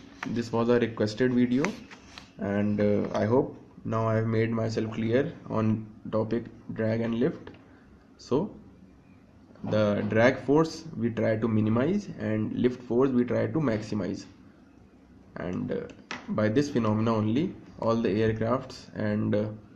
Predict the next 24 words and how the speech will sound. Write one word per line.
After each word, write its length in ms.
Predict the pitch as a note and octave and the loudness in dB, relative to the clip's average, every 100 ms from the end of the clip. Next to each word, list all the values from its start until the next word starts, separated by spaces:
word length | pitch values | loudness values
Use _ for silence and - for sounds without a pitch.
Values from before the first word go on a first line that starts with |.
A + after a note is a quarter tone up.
| - - - | -20 -20 -4
helicopter 720 | A2 A2 A2 G#2+ A2 A#2+ - | 0 2 2 0 0 0 0
or 260 | G#2+ G#2 - - | 0 0 -2 -4
anything 560 | A2+ B2 B2 A2+ C3+ - | 2 2 2 0 -2 -4
which 240 | A2 A2 - | -4 -2 0
can 160 | A#2+ | 0
fly, 420 | A#2+ A2+ G2+ F#2+ - - | 0 2 2 2 -4 -10
even 280 | - A2 A2+ | -6 -2 0
the 60 | A2 | 0
birds, 520 | G#2+ A2 G#2+ G#2 - - - - - - - | 4 4 4 0 -12 -20 -20 -20 -20 -20 -16
they 440 | - G2+ G2 A2+ B2+ | -8 -6 0 4 6
have 240 | A#2 A2+ | 6 2
also 320 | A2 A2 A2 | 4 2 2
the 120 | A2+ G#2+ | 0 0
wing 400 | A2 C#3 E3+ - - - - | 2 0 -2 -6 -16 -16 -4
in 180 | A2+ | -4
shape 320 | A2+ A2 A2 G#2+ | -2 0 2 2
of 180 | D#3 - | -2 0
aerofoil. 520 | G#2 G2 - - F2+ - - - - - - | 0 0 -2 -8 -10 -12 -20 -20 -20 -20 -20
So 420 | - G#2+ G#2+ G#2+ - - - - - - - | -2 0 2 0 -6 -18 -20 -20 -20 -20 -4
this 160 | G#2+ A#2 | 0 2
was 200 | A#2+ A2+ | 2 2
the 80 | A#2 | -2
funda 360 | A2 A2+ A#2 | -2 0 2
regarding 460 | A#2 A2+ A2+ A2+ | 2 0 0 0